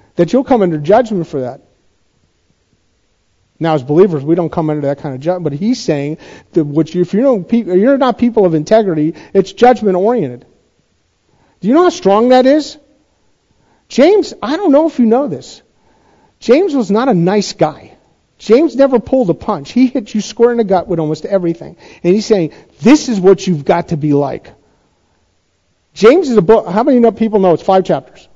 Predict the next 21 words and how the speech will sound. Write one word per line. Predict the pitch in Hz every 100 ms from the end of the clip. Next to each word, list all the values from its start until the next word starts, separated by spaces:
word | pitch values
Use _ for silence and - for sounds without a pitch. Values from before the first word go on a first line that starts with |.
| _ _ _ _ _ _
Anybody | 185 180 202
know | 208
how | 208
many | 202 180
imperatives | 175 196 190 185 190
are | 185
in | 170
the |
book | 160 170
of |
James? | 160 170 180 190 - _ _
This | 175
is | 175
almost | 185 180 175
like | 147
the | 143
survey | - 202 180 156
done | 135 160
with | 147 -
coronavirus. | 147 147 151 139 139 139 123 -
Sorry. | 160 131